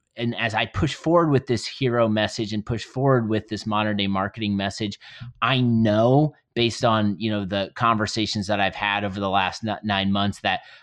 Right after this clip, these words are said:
I've gained some validation and have hel-, had individuals help contribute to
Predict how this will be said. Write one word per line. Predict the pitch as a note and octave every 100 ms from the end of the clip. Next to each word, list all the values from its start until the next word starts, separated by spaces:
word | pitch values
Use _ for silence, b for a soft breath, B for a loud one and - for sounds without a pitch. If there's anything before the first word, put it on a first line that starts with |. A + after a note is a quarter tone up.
| B
I've | G2+ G#2+
gained | G2+ A2+ A#2+ B2
some | B2
validation | A2 G#2+ G#2 F#2+ F#2+ G2+ - A2
and | F#2 F2
have | G2+ F#2+
hel-, | - - B2 -
had | - B2 A#2+
individuals | A#2 A2+ G#2 G#2 G2+ G2+ F#2+ B B B
help | B2+ A2+ -
contribute | A2+ G2+ - B2 A2 G#2+ G2+ -
to | - A2 G2